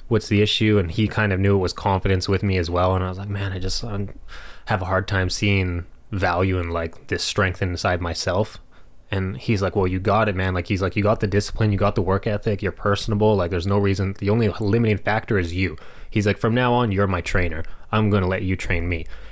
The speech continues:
And I didn't train him that often, but I trained him, like, once a week, once every two weeks. But he started bragging about me to everybody in the gym. He was very friendly and outgoing guy, like, very loud guy.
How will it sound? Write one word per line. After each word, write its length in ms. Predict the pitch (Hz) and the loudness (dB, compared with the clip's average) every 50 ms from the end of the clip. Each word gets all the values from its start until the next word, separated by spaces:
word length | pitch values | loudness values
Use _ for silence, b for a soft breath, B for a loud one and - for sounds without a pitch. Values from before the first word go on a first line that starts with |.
| B B B | B B B
And 80 | 95 98 | 0 2
I 20 | |
didn't 220 | 113 165 202 202 - | 4 4 4 4 2
train 220 | - 139 127 117 | 2 2 2 2
him 80 | 110 104 | 2 2
that 160 | 104 101 101 | 2 2 2
often, 340 | 98 95 101 - - 95 87 | 2 2 0 0 -2 -2 -2
but 140 | 87 104 117 | 0 2 0
I 60 | 117 | 0
trained 320 | - - 123 123 123 107 101 | 0 0 0 2 4 4 4
him, 100 | 95 95 | 4 4
like, 160 | 92 90 - | 2 2 2
once 260 | 107 110 104 95 - | 2 2 2 2 2
a 60 | 95 | 0
week, 220 | 90 95 95 - 107 | 2 2 2 2 2
once 200 | 101 95 - 107 | 2 2 2 0
every 180 | 95 92 87 | 0 0 -2
two 200 | - - 104 98 | -2 0 0 2
weeks. 320 | 104 113 131 139 - - - B B B B B B | 4 4 2 2 -2 -6 -12 B B B B B B
But 120 | - 104 98 | -2 0 0
he 80 | 101 | 0
started 400 | - - - 139 143 131 104 90 | 0 0 2 2 4 4 2 2
bragging 360 | - 107 113 120 131 127 117 107 | 2 2 4 4 4 2 2 2
about 260 | 95 87 95 92 90 | 2 2 2 2 2
me 100 | 92 92 | 2 0
to 100 | 87 107 | 2 2
everybody 480 | 101 92 92 95 98 90 95 92 95 95 | 2 2 2 2 2 2 2 2 2 2
in 120 | 92 90 | 0 0
the 80 | 87 87 | -2 -2
gym. 320 | 87 101 95 87 85 98 | 0 0 0 0 -2 -2
He 120 | 101 107 98 | -2 0 0
was 120 | 92 90 | 0 2
very 360 | 101 117 123 113 101 110 - - - | 2 2 2 4 2 0 -2 -6 -12
friendly 380 | - - 104 98 98 90 87 87 | -8 -4 -2 -2 0 0 -2 -2
and 120 | 87 101 | -2 -2
outgoing 420 | - 90 90 82 - 92 87 85 87 | -2 -2 -2 0 0 -2 -2 -2 -2
guy, 260 | 90 85 82 82 85 | -2 -2 -2 -2 -4
like, 160 | 92 90 85 87 | -4 -6 -6 -4
very 320 | 87 107 107 104 98 90 | 0 2 2 4 4 2
loud 260 | 85 85 82 82 82 | 0 0 -2 -2 -4
guy. 260 | 82 87 78 80 80 | -4 -4 -4 -4 -6